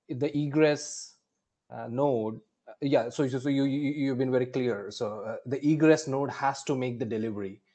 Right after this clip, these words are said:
but how would that decision be made, you know? Uh, what I'm trying to say is, how would I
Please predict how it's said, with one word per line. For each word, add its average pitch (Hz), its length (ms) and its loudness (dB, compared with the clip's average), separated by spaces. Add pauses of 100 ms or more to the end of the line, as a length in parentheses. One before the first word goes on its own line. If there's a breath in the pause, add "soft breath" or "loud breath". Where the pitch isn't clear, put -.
(220)
but 127 100 -8
how 156 200 4
would 170 300 4
that 143 220 4
decision 131 420 -2
be 123 100 -2
made, 113 340 -6
you 95 100 -14
know? 104 160 -16 (360 soft breath)
Uh, 107 200 -4
what 123 420 2
I'm 139 120 0
trying 135 180 0
to - 60 -4
say 139 260 2
is, 127 420 0
how 160 300 4
would 160 480 6
I 127 160 -2